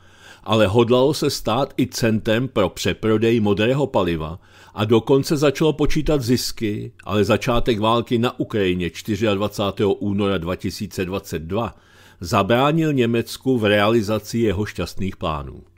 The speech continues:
Po uvalení celoevropských sankcí na Rusko a teroristickém útoku na plynovod Nord Stream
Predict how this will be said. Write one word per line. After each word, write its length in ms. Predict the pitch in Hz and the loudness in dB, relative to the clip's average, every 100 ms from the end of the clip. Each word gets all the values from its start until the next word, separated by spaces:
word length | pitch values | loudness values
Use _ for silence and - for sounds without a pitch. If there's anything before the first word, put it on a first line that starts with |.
| _ _ _ _ _ _ _ | _ _ _ _ _ _ _
Po 120 | 98 | 2
uvalení 600 | - 135 143 156 160 165 | 4 4 6 4 4 2
celoevropských 880 | - 156 151 - 135 139 135 - 143 | 2 2 2 2 2 2 0 -4 -4
sankcí 500 | - 143 147 - 147 | 0 -2 -2 -4 -2
na 120 | 135 | 0
Rusko 580 | 127 110 - - 90 - | 2 0 -4 -6 -4 -2
a 120 | 107 104 | -2 -2
teroristickém 1000 | - 113 120 127 - 131 123 - 127 123 | 0 0 0 -2 -2 -6 -4 0 0 0
útoku 460 | 120 110 113 - 117 | -4 -2 -2 -2 -2
na 140 | 110 | -2
plynovod 580 | - 110 113 110 113 110 | 0 0 2 0 -2 -2
Nord 260 | 117 123 | -2 -2
Stream 480 | - - 80 78 78 | -6 -8 -6 -6 -10